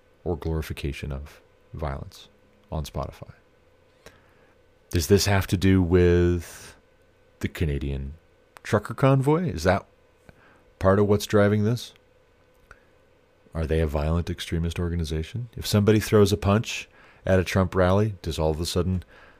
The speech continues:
the Make America Great Again Republican Party become a quote-unquote violent extremist organization? How do you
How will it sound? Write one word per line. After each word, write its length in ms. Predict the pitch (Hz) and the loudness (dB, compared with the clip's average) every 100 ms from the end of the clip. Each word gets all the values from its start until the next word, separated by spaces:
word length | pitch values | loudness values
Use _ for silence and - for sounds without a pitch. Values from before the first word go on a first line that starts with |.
| _ | _
the 80 | 82 | -2
Make 200 | 90 - | -2 0
America 340 | 90 85 85 | 0 0 -2
Great 240 | 80 85 85 | -2 0 0
Again 480 | 82 85 82 82 82 | 0 0 0 -2 -6
Republican 480 | 87 87 85 87 80 | -6 -4 -2 -2 -2
Party 520 | 87 87 85 85 80 _ _ _ | 2 2 2 0 -4 _ _ _
become 280 | 90 90 85 | -6 -2 0
a 260 | 82 82 82 _ | 0 -2 -6 _
quote-unquote 580 | - 80 76 82 80 - | -8 -6 -4 -4 -4 -4
violent 380 | - 76 80 - | -6 -4 -4 -6
extremist 480 | 80 - 80 80 - | -12 -8 -6 -6 -6
organization? 580 | 80 80 71 71 104 - - - - _ _ _ - | -6 -4 -4 -6 -8 -12 -18 -20 -20 _ _ _ -20
How 280 | - 85 98 | -4 2 4
do 80 | 117 | 4
you 380 | 120 120 120 | 6 6 6